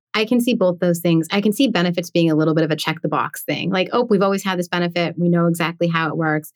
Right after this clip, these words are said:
And immigration, I feel like it seems so overwhelming. And I can't speak to what the process is. I haven't had to handle hiring through an immigration attorney or anything like that, but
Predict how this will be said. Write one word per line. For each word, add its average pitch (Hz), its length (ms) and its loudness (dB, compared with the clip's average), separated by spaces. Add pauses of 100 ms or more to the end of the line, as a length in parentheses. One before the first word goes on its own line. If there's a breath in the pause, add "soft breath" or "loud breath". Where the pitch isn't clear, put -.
(460 loud breath)
And 185 320 0
immigration, 196 580 2
I 170 140 0
feel 170 240 2
like 165 180 0
it - 120 -6
seems 190 340 2
so 165 140 2
overwhelming. 156 800 -2 (180)
And 170 380 2
I 190 60 0
can't 185 260 -2
speak 247 300 -2
to 220 80 2
what 190 140 -2
the 180 60 -8
process 175 420 -4
is. 170 160 2
I 156 100 -2
haven't 170 300 0
had 170 200 0
to 170 80 -2
handle 165 520 -2 (180)
hiring 165 480 0
through 165 400 0
an 160 100 2
immigration 156 460 0
attorney 254 340 0
or 208 60 2
anything 180 320 0
like 170 220 0
that, 170 180 -2 (100)
but 170 240 -2